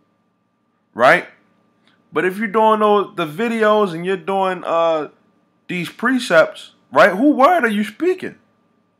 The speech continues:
You're not speaking your own words, or you shouldn't be speaking your own words. You're speaking the words of Yahweh Bashem Yahushua. Okay?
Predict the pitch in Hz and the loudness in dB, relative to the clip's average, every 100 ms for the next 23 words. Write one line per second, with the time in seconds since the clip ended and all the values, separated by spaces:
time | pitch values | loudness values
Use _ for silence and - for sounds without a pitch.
0 | _ _ _ _ _ _ 160 254 302 254 | _ _ _ _ _ _ -6 0 0 0
1 | - 277 262 226 214 - 185 214 190 196 | -2 -4 -4 -4 -4 -2 -2 -2 0 0
2 | 190 180 175 156 - 285 220 170 - 175 | -2 -6 -8 -8 -8 -8 -8 -12 -14 -16
3 | 160 151 147 101 147 139 147 170 - - | -12 -8 -6 -6 -6 -4 -4 -4 -8 -20
4 | _ - _ - 180 - 214 208 165 135 | _ -20 _ -10 -8 -6 -6 -4 -6 -4
5 | 143 160 151 127 117 127 139 127 123 120 | -4 -4 -6 -10 -10 -2 0 0 -2 -6
6 | 123 120 101 98 - 135 110 - _ _ | -10 -8 -8 -8 -4 -2 -2 -6 _ _
7 | _ _ _ _ _ _ _ _ _ _ | _ _ _ _ _ _ _ _ _ _
8 | _ _ 92 - 147 151 151 | _ _ -20 -8 -4 -4 -6